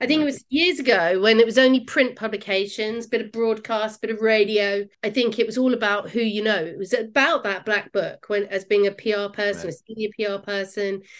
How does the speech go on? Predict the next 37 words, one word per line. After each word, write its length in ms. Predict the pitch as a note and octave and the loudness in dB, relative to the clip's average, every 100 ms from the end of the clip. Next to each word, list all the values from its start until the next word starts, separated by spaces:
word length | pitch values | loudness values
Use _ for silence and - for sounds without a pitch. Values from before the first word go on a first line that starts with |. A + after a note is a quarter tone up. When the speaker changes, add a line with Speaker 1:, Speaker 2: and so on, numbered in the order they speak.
| - _ | -20 _
Speaker 1:
It 120 | G#3 | 2
was 160 | G3+ G#3 | 2 2
who 160 | - C4+ | 2 4
you 340 | B3 A3+ A3 | 4 0 -2
knew 220 | A3+ G#3+ | 0 0
at 60 | G#3 | 0
the 60 | |
Post, 440 | G3+ G#3 F3 D#3+ - | -6 -6 -6 -8 -4
who 100 | C4 | -2
you 240 | A#3 A#3 | 0 -2
knew 160 | A#3 A3 | 0 2
at 100 | A3 | 0
the 60 | |
Times. 640 | G3 - F#3+ E3 D3 D3+ - - - - - | -4 -6 -6 -6 -8 -10 -16 -20 -20 -20 -2
I 140 | A3 | 2
was 180 | C4 A#3 | 2 2
working 380 | B3 A3+ B3 A#3 | -2 -2 -4 -6
for 340 | - G#3+ G3 | -2 0 0
G 800 | F3+ - A3 A3+ G#3 F#3+ G3 G#3 | -2 -6 -4 0 2 2 0 -4
E 40 | |
and, 420 | - F3+ F3 F3 E3 | -6 -4 -4 -6 -4
you 100 | F#3 | -4
know, 180 | E3+ - - | -4 -6 -8
reporting 540 | G3 F#3+ A3 G#3+ G#3+ | -6 0 0 0 -2
to 80 | G#3 | -4
Beth 260 | - G#3+ G#3+ | -4 -4 -4
Comstock 640 | A3 G#3 G3+ - G#3 G3 | -6 -4 -6 -4 -4 -4
with 140 | F#3 E3+ | -8 -10
a 40 | |
bunch 340 | E3 F#3+ G3+ G#3 | -6 -6 -6 -10
of 120 | G#3 | -6
folk 280 | G#3 G3 G3 - | -4 -4 -6 -16
at 280 | A#2 F3 - | -16 -14 -10
my 340 | F3+ F3+ E3+ D3 | -6 -6 -8 -6
American 420 | F3+ G3 G3 G3 | 0 0 2 -2
agency, 400 | F3+ F#3 D#3 - | -2 -6 -12 -10
Peppercom. 560 | F#3+ - - F#3+ F#3+ | -10 -10 -6 -4 -6